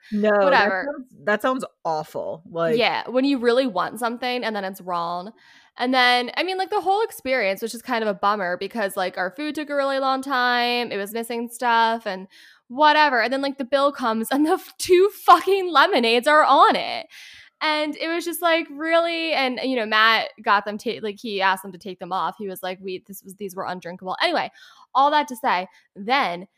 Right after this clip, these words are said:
Speaker 2: uh, right after lunch, 'cause I still hadn't gotten my f-, my fix, I went,
Speaker 1: Uh-huh.
Speaker 2: there's a s-, there's a Starbucks right next door. I go there, I get a lemonade. It's great. At one point this past weekend, we were, or th-, I guess it was maybe for lunch, Matt got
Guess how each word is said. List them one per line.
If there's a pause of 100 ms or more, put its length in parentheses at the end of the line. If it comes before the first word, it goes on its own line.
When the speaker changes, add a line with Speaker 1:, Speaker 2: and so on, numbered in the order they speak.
(460)
Speaker 2:
uh,
right
after
lunch,
'cause
I
still
hadn't
gotten
my
f-,
my
fix,
I
went,
Speaker 1:
Uh-huh.
Speaker 2:
there's
a
s-,
there's
a
Starbucks
right
next
door.
I
go
there,
I
get
a
lemonade.
It's
great. (500)
At
one
point (180)
this
past
weekend, (520)
we
were,
or
th-,
I
guess
it
was
maybe
for
lunch,
Matt
got